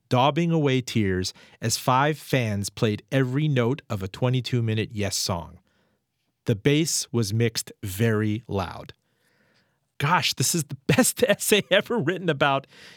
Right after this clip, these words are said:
Yes from a person who was born in nineteen eighty-one, whose persona is, you know, a political columnist.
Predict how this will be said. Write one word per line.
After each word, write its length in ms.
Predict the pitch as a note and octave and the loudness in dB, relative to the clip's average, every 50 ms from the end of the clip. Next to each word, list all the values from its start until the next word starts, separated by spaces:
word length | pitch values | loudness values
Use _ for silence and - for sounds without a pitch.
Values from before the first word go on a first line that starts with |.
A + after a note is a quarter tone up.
| - - | -10 -4
Yes 460 | C#3+ C#3+ G3 B3 A3+ B2 A2+ - - | 0 2 4 4 4 2 0 -2 -2
from 160 | - D3 C3+ | 0 2 2
a 80 | C3+ C3+ | 2 2
person 400 | - - D#3+ E3 E3 - E3 D3+ | 2 2 2 2 2 0 0 0
who 100 | D3 C#3 | 2 2
was 160 | C#3 C3+ A#2 | 2 0 0
born 380 | A#2 C3+ C3+ D3 D#3+ D#3+ D#3+ D3+ | 0 0 0 2 2 0 0 0
in 160 | C3+ C3 C3 | -2 0 0
nineteen 460 | C3 C3+ C#3 D3 - - - C#3+ C3+ | 0 0 0 0 -2 -2 -2 0 2
eighty-one, 640 | C3+ C3+ B2+ B2+ B2 B2 C3+ D#3+ D#3+ D3 C3 C3 C3+ | 2 0 0 0 -2 0 2 2 2 2 2 2 2
whose 180 | C3+ A#2+ A#2 - | 0 0 -2 -2
persona 540 | - B2+ A#2+ - - C#3+ D3 D#3+ D3+ C#3 | 0 0 0 2 2 2 2 2 2 2
is, 240 | B2 A#2 A#2+ A#2 A#2+ | 2 0 0 0 -2
you 60 | B2+ | 0
know, 120 | B2 A#2+ A#2 | 0 0 0
a 60 | A2+ | 0
political 360 | - - C3 C3+ C3+ - C#3 | 0 0 0 0 0 -2 -6
columnist. 560 | B2 - - E3+ G3+ G3+ D3+ B2 A#2+ A2+ - | -4 -2 0 0 2 2 0 -2 -4 -6 -8